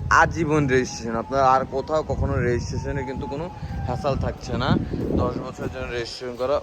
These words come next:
ঊনচল্লিশ সিরিয়ালে, ঊনচল্লিশ বাহান্ন বাহান্ন, খুবই সুন্দর একটা সিরিয়ালে রেজিস্ট্রেশন করা আছে। আমরা যদি আপনাদেরকে একটু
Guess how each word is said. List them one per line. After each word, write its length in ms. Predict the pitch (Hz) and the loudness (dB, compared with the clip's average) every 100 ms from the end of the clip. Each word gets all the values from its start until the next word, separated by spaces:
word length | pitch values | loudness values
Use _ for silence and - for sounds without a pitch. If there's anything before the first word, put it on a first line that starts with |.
| - | -4
ঊনচল্লিশ 960 | 156 151 - - - - - 147 143 | -6 -4 -6 -8 -16 -16 -4 -2 0
সিরিয়ালে, 760 | 135 147 143 143 147 156 156 165 | -2 -2 4 6 8 8 6 4
ঊনচল্লিশ 440 | 135 135 139 139 | 2 2 2 0
বাহান্ন 380 | 120 120 117 120 | 4 4 4 2
বাহান্ন, 300 | 117 110 107 | 4 4 2
খুবই 200 | 123 139 | -4 -6
সুন্দর 240 | 135 131 | -4 -2
একটা 120 | 123 123 | 0 -2
সিরিয়ালে 400 | - 120 117 113 | -4 -2 0 2
রেজিস্ট্রেশন 520 | 113 107 - 110 107 | 0 0 -6 -8 -6
করা 220 | 104 107 | -4 -2
আছে। 280 | 107 - 156 165 - - 123 - | -2 -2 -6 -6 -14 -10 -8 -4
আমরা 240 | 123 139 | -2 -2
যদি 140 | 139 | 0
আপনাদেরকে 340 | 139 135 135 127 | -2 -2 -4 -6
একটু 200 | 117 | -8